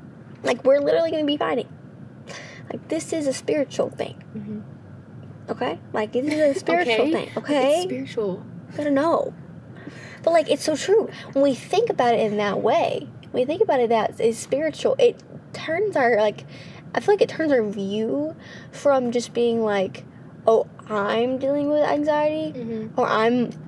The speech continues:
Speaker 1: fighting against anxiety." But you're not fighting against anxiety. You're fighting against the devil.
Speaker 2: Yeah.
Speaker 1: Like, if you think about it in that way, I feel like we'll have more passion towards, like, you know what I mean? Like, fighting
Speaker 2: Yeah.
Speaker 1: against that.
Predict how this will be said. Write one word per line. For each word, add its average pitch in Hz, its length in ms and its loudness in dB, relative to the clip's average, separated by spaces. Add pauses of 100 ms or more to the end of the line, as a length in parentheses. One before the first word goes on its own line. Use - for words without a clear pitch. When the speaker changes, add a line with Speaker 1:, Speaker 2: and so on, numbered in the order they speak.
(300)
Speaker 1:
fighting 226 280 2
against 208 320 -2
anxiety." 262 320 2 (260)
But 269 140 8
you're 392 100 2
not - 120 -6
fighting 262 260 4
against 175 220 -2
anxiety. 202 280 0
You're 262 80 -4
fighting 392 220 2
against 214 260 -2
the - 100 2
devil. - 380 0 (920)
Speaker 2:
Yeah. 208 340 -4 (540)
Speaker 1:
Like, 277 120 2
if 269 80 2
you 269 100 4
think 311 180 4
about 370 180 6
it 226 60 4
in 190 160 2
that - 280 0
way, 339 320 4
I 285 40 2
feel 302 140 2
like 294 120 2
we'll 247 100 4
have 254 260 0
more 220 260 0
passion - 680 -4 (320)
towards, 226 580 4
like, 208 300 0 (420)
you 269 100 6
know 302 80 12
what 330 80 4
I 262 60 2
mean? 254 320 0
Like, 262 160 0
fighting 220 320 2
Speaker 2:
Yeah. 220 60 2
Speaker 1:
against 208 300 -2
that. - 180 -2